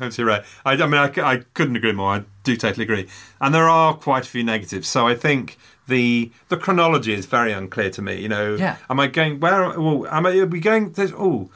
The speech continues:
Speaker 1: hang on, are we going backwards? Are, why, you know, I
Speaker 2: Yeah.
Speaker 1: just,
Speaker 2: And you
Speaker 1: it
Speaker 2: have
Speaker 1: took
Speaker 2: to
Speaker 1: me for a while to realise that there was some sort of progression.
Speaker 2: You have to
Speaker 1: Yeah.
Speaker 2: try and work out how much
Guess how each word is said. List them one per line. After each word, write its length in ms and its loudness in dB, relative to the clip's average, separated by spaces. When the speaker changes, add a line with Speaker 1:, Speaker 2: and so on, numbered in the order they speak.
Speaker 1:
hang 160 0
on, 200 0
are 80 -6
we 100 0
going 200 2
backwards? 360 -2
Are, 140 -4
why, 300 2
you 120 -2
know, 140 2
I 100 4
Speaker 2:
Yeah. 60 2
Speaker 1:
just, 340 -2
Speaker 2:
And 140 2
you 80 4
Speaker 1:
it 40 2
Speaker 2:
have 80 4
Speaker 1:
took 80 2
Speaker 2:
to 40 0
Speaker 1:
me 80 4
for 160 0
a 80 4
while 440 2
to 140 -4
realise 360 2
that 120 -8
there 80 -2
was 340 2
some 180 -2
sort 200 -4
of 60 -14
progression. 600 -4
Speaker 2:
You 80 -4
have 140 0
to 60 -8
Speaker 1:
Yeah. 40 -4
Speaker 2:
try 140 2
and 100 0
work 180 0
out 160 0
how 240 -2
much 220 -4